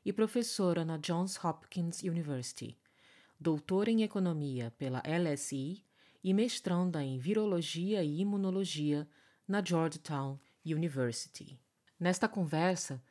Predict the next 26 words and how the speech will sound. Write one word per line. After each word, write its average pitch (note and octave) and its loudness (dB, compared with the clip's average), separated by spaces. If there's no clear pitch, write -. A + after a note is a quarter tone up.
tratamos F3 4
de F3 -4
questões D3+ 0
relacionadas E3 -2
ao D3+ 0
debate D3+ 0
público F3+ -2
e F3+ 2
à E3 2
comunicação D#3+ -4
digital D3 -2
na F3+ 0
sociedade F3+ 0
de C3 -6
massas D#3 0
a - 4
partir G3 0
da F#3 0
experiência F#3 0
da C#3+ -4
Mônica D3+ -2
com F3+ 0
seu F#3 0
canal F3 0
no E3 0
YouTube. C3 -4